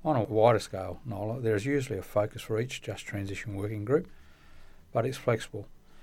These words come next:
and to make sure we can adapt to any changing circumstances or any areas that may need attention. We also had the Prime Minister's Office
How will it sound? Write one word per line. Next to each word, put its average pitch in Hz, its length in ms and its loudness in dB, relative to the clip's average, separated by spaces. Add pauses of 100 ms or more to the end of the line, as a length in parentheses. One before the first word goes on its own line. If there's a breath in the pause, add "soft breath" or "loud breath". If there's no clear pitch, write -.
(240 soft breath)
and 107 140 -4
to - 80 -4
make 135 220 2
sure 123 240 2
we 110 120 4
can 104 160 -4
adapt 113 360 0
to 117 100 -2
any 135 160 0
changing 107 640 -2
circumstances 127 920 -4 (340 soft breath)
or 123 140 2
any 127 260 4
areas 107 340 4
that 104 160 -4
may 104 220 0
need 95 220 -4
attention. 104 460 -4 (1080 soft breath)
We 143 120 8
also 160 260 6
had 123 220 4
the 123 80 -4
Prime 123 260 4
Minister's 120 560 -2
Office - 380 -4